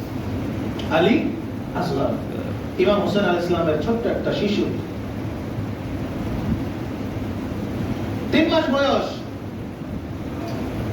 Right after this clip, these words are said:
নিয়ে গিয়েছেন ফোরাতের তীরে, গিয়ে বললেন যে, "আমরা বড় মানুষ, আমরা তোমাদের সাথে যুদ্ধ করছি,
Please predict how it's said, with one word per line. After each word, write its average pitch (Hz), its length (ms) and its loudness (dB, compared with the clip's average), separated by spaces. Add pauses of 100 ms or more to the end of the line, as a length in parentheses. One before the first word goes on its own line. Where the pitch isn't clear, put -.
(1300)
নিয়ে 240 220 6
গিয়েছেন 277 400 2 (1900)
ফোরাতের 247 480 6
তীরে, 202 380 2 (1600)
গিয়ে 226 180 8
বললেন 226 340 6 (1500)
যে, 226 140 6 (160)
"আমরা 254 440 6
বড় 214 200 6
মানুষ, 226 340 4 (120)
আমরা 226 280 4
তোমাদের 220 360 4
সাথে 208 180 4
যুদ্ধ 226 480 4
করছি, 208 300 4